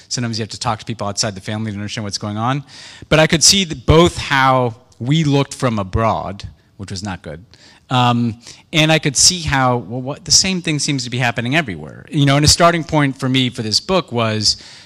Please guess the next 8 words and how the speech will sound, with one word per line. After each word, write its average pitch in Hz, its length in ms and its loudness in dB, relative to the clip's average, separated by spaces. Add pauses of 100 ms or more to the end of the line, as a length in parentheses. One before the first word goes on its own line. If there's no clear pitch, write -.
(120)
talking 135 340 2
to 113 80 0
a 110 60 -2
democracy 113 520 -2
activist 104 400 -4
from 98 100 -10
Hungary, 104 560 -4 (540)
um, 113 400 -2